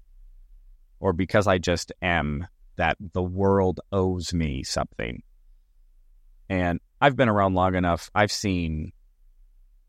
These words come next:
enough incredibly talented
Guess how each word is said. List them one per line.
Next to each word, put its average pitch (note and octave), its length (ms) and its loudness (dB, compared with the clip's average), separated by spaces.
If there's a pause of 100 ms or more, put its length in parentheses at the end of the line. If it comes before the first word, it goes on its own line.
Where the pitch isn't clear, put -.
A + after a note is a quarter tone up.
(100)
enough G2 540 4 (720)
incredibly G2+ 800 0
talented F#2 760 0